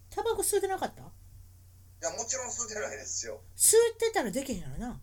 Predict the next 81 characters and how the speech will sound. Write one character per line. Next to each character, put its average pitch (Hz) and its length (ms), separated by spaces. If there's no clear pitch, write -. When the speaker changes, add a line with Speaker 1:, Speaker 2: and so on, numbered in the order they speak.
Speaker 1:
き - 140
っ - 40
と 127 100
な。 202 240
Speaker 2:
で - 180
き - 80
ひ - 80
ん - 60
で - 100
し - 80
ょ - 60
う - 20
ね。 214 60
Speaker 1:
あ 190 240
あ、 160 40
や 185 80
っ - 20
ぱ 226 80
肺 240 180
活 240 260
量 233 100
っ - 20
て 170 80
そ - 140
う 220 40
い 214 40
う - 20
と 220 80
こ - 60
か 175 80
ら。 175 40
Speaker 2:
そ 165 60
う - 20
な - 0
ん - 0
で - 60
す - 60
よ。 - 60
Speaker 1:
い 254 40
や、 254 60
で 285 120
も 233 120
高 220 180
校 226 140
ぐ 262 80
ら 294 100
い 233 40
や 190 80
っ - 20
た 185 80
ら 185 60
Speaker 2:
え 180 80
え。 214 40
Speaker 1:
隠 233 100
れ 254 60
て 185 60
吸 233 200
う - 20
と 233 100
る 196 120
の 170 100
お 196 60
る 202 80
や 127 100
ろ。 214 320
Speaker 2:
あ - 60
あ、 - 40
Speaker 1:
で 277 80
も、 233 80
Speaker 2:
あ 196 280
あ、 202 40
Speaker 1:
う - 20
ん、 185 320
で 233 80
も、 220 140
Speaker 2:
僕 190 100
も。 214 60
Speaker 1:
そ-、 311 200
そ 359 180
れ 349 100
は 349 140